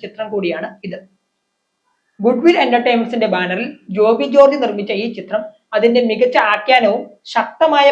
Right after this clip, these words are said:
പ്രകടനവും കൊണ്ട് പ്രേക്ഷക ശ്രദ്ധ നേടുമെന്നാണ് പ്രതീക്ഷ. സുഷിൻ ശ്യാമിന്റെ സംഗീതവും സുരാജ് ഇ എസിന്റെ എഡിറ്റിംഗും ചിത്രത്തിന് കൂടുതൽ മികവ് പകരും എന്നാണ്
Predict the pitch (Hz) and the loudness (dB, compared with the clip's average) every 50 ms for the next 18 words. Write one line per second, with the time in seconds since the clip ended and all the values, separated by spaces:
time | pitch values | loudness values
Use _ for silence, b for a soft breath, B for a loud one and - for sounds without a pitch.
0 | 277 - 220 202 220 220 233 240 233 226 214 190 196 247 - - - - 214 214 | 2 2 0 0 0 0 0 -2 -2 -2 -4 -2 -2 -4 -4 -6 -8 -4 -2 0
1 | 226 233 233 240 269 285 269 277 269 262 254 247 226 202 196 208 220 233 240 233 | 0 0 0 0 -2 -2 0 0 -2 -2 -2 -2 -2 -2 -2 0 0 0 -2 -2
2 | 202 180 170 185 233 240 - _ 202 185 185 208 202 - - - - _ _ _ | -6 -6 -6 -8 -8 -10 -8 _ -8 -8 -8 -10 -12 -14 -18 -20 -20 _ _ _
3 | _ _ _ _ _ _ _ _ _ _ _ _ _ - 262 247 - 320 302 - | _ _ _ _ _ _ _ _ _ _ _ _ _ -2 -2 0 0 -4 0 2
4 | 294 277 269 254 247 247 247 247 233 202 202 202 226 208 208 240 - - - - | 4 4 4 2 -2 -4 -4 -4 -2 -4 -2 -4 -2 0 2 0 0 0 -6 -12
5 | - - _ - 254 254 277 294 294 285 269 240 233 240 240 247 247 233 233 214 | -18 -20 _ -6 2 6 8 8 6 6 2 2 2 2 2 0 0 0 0 0
6 | 202 202 196 196 196 240 247 302 349 - - _ _ _ _ 247 240 247 240 233 | 0 -4 -4 -8 -10 -8 -8 -8 -8 -10 -16 _ _ _ _ -2 -2 -2 -2 -2
7 | 233 254 233 240 240 247 233 233 262 269 - 294 294 254 233 220 214 233 254 254 | -2 0 0 0 0 2 2 2 2 4 4 2 2 2 0 2 4 4 4 4
8 | - 226 202 214 233 233 220 196 202 214 196 185 220 | 2 0 0 0 -2 -2 -4 -6 -4 -4 -6 -6 -6